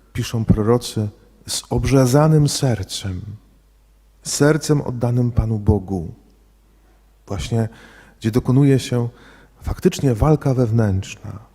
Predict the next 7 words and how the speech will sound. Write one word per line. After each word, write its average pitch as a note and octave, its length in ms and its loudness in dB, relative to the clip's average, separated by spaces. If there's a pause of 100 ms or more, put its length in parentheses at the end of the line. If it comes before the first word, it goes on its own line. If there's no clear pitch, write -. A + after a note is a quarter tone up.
(140)
i A2 60 -8
to - 120 4
serce D#3 640 2
jest C#3+ 580 -2
już, C#3 480 -4 (800)
y, A2 200 0
doświadczone C#3 1400 0